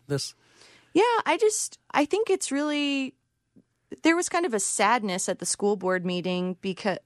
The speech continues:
Speaker 2: from the parents because it's been a really rough year for South Carolina. I mean,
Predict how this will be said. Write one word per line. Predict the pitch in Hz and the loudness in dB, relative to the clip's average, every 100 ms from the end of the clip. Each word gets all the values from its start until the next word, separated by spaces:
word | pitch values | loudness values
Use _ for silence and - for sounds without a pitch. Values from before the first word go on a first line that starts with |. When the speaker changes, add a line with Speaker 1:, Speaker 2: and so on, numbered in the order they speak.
| - | 4
Speaker 2:
from | 233 220 | 4 4
the | |
parents | 196 214 214 180 175 - - - | -2 -2 2 2 0 -2 -2 -2
because | 208 - 196 190 185 180 - | -4 0 2 2 0 -4 -6
it's | 190 - | -6 -2
been | 202 | -2
a | 208 | 0
really | 190 208 214 | 0 -2 -4
rough | 170 175 - 151 | -6 -10 -10 -8
year | 175 | -6
for | 220 175 | -4 -4
South | - 143 - | -2 -2 -2
Carolina. | 190 185 185 208 202 117 196 220 | -2 -2 0 0 0 -2 -4 -6
I | - 180 | -6 -4
mean, | 175 175 175 180 | -4 -4 -4 -6